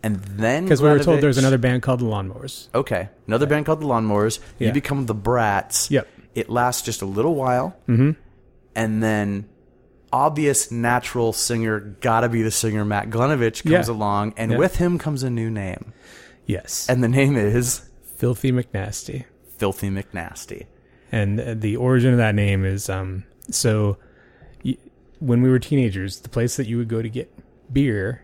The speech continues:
Speaker 2: is you'd go to Rawls, and you would
Speaker 1: Mm-hmm.
Speaker 2: find a homeless person.
Speaker 1: Yep.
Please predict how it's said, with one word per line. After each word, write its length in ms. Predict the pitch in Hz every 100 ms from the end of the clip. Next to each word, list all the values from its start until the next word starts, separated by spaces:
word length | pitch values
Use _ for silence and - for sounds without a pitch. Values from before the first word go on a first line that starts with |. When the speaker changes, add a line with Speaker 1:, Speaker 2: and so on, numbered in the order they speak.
| -
Speaker 2:
is 180 | 110 98
you'd 100 | 104
go 140 | 113
to 80 | 113
Rawls, 760 | 110 117 98 107 - - - - _ _ _
and 380 | 117 107 104 107
you 80 | 107
would 100 | 98
Speaker 1:
Mm-hmm. 80 | 107
Speaker 2:
find 160 | 110
a 40 | 110
homeless 360 | 123 120 107
person. 500 | - 101 - 110 104 -
Speaker 1:
Yep. 240 | 92 -